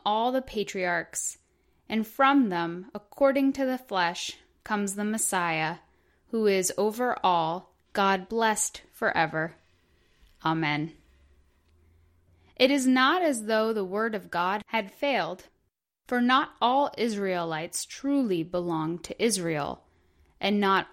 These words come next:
all of Abraham's children are his true descendants. But it is through Isaac that descendants shall be named for you.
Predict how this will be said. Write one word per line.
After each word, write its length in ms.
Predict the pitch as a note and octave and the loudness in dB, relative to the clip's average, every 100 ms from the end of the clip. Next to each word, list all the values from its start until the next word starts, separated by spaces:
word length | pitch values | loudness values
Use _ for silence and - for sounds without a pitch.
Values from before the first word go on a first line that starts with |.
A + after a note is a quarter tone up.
| - | 2
all 320 | G#3+ C4+ B3 | 4 6 4
of 180 | G3 F#3+ | 0 -2
Abraham's 640 | F#3 F3+ F3+ F3 F3 F3+ | -4 -2 -4 -4 -4 -4
children 640 | - - D#4+ A3 F3+ E3+ F3+ _ _ _ - | -8 0 0 2 -2 -4 -6 _ _ _ -2
are 140 | F#3+ | 0
his 260 | F#3+ F3+ - | 0 -2 -4
true 300 | - C#4+ C4+ | 0 0 2
descendants. 920 | C4 - - G3 E3 C#3 D3 - - _ _ _ _ _ _ _ | 2 2 2 0 0 -2 -4 -6 -10 _ _ _ _ _ _ _
But 160 | A#3 A3+ | 2 4
it 100 | A3 | 2
is 160 | A#3 - | 0 -2
through 400 | C4+ C#4+ F4 - | -4 0 0 2
Isaac 600 | G3+ G#3 G#3+ F3+ D3 - - - | 2 2 0 -2 -6 -8 -18 -8
that 180 | E3 - | -8 -6
descendants 680 | E3+ - A3 A3+ A#3 A#3 - | -6 -4 -2 0 0 -2 -2
shall 280 | - E3+ | -2 -2
be 160 | D#3+ E3 | -2 -4
named 360 | F3 F#3+ G#3 G3+ | -2 0 0 -2
for 220 | - G#3 | -4 -4
you. 480 | F3 D#3+ D3 D#3+ | -2 -2 -2 -4